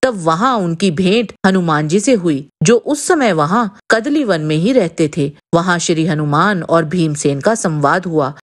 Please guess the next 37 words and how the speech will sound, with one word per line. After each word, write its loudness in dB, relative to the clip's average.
और 0
वहीं 0
हनुमान 0
जी 0
ने 0
भीमसेन 0
को 2
अपने -2
विशाल 2
रूप -2
का 2
दर्शन -2
करवाया 0
था। -6
जब 0
भीमसेन 0
वहां 0
से 0
विदा 2
होने -2
लगे, 0
तब 0
हनुमान -2
जी 2
बोले, 0
"वीर, 2
बातचीत -2
के 4
प्रसंग -2
में -2
कभी -2
मेरा 4
भी -2
स्मरण 0
करते 2
रहना।" -2
कुरुश्रेष्ठ, 0